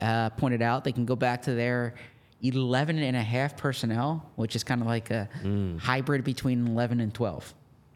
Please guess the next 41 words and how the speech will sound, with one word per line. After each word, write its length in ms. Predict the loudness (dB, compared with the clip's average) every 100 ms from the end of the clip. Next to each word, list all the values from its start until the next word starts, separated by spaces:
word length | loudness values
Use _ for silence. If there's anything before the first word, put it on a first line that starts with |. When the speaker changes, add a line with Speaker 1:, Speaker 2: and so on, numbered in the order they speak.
| -6
Speaker 2:
Okay. 160 | -2 -2
Speaker 1:
So. 140 | -2 0
Speaker 2:
They, 220 | 2 4
they 140 | 4
are 80 | 4
back 400 | 4 2 2 -2
to, 160 | 0 2
now, 320 | 2 0 0 -4 -10 -6
without 380 | -2 2 2 0
Cooper 220 | 0 0
Kupp, 220 | 2 2 2
but 80 | 0
they 80 |
are 80 | 2
back 240 | 4 2 0
to 80 |
playing 320 | 0 0 2 0
that 160 | 0
super 280 | 0 2 2
Speaker 1:
Yep. 80 | 2
Speaker 2:
heavy 260 | 0 0
percentage 540 | -2 -2 0 0 0 0
of, 200 | -2 0
of 80 | 0
Speaker 1:
Yep. 40 | 2
Speaker 2:
eleven 360 | 0 0 -4 -8 -18 -20 -12
compared 340 | -6 -2 0 0
to 120 | -2
last 320 | 0 0 -2 -4
year 120 | -2
when 100 | 0
they 80 | 0
were 100 | 0
a 60 |
little 160 | 0 0
bit 80 | 0
away 160 | -2
from 180 | -2 -6
it. 60 | -8 -16 -20 -20 -20 -20 -20 -20 -20 -20 -20 -20 -20 -18
Speaker 1:
So, 640 | -4 2 4 4 4 2 0 -8 -16 -20 -20 -20 -20 -20 -20 -20 -20 -20 -20 _ _ -20 -20 -20 -20 -20 -20 -6
uh, 540 | 0 2 4 4 2